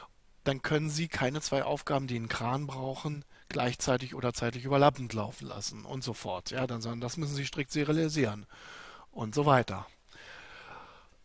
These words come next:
Ähm, das sind so die ganzen Beschränkungen und was Sie wollen ist, Sie haben für jeden Job eine geschätzte Dauer, was das, was das ko-, was das dauern wird.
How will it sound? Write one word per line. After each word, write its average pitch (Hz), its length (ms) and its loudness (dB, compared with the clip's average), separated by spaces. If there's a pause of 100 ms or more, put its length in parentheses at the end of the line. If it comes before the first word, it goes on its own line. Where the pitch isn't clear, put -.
Ähm, 135 400 8 (520)
das 156 180 6
sind 185 220 4
so 175 440 6 (300)
die 135 80 -8
ganzen 123 640 2
Beschränkungen 190 760 0
und 135 200 -4
was 113 200 0
Sie 110 160 -2
wollen 190 500 2
ist, - 600 2 (640)
Sie 117 200 0
haben 135 260 2
für 127 160 0
jeden 143 340 0
Job 139 300 0 (220)
eine 120 100 -4
geschätzte 110 480 -6
Dauer, 190 460 4 (460)
was 123 160 -4
das, 110 140 -8 (180)
was 117 240 -6
das 107 180 -8
ko-, - 160 -4 (180)
was 120 160 -6
das - 180 -10
dauern 185 380 2
wird. 208 360 0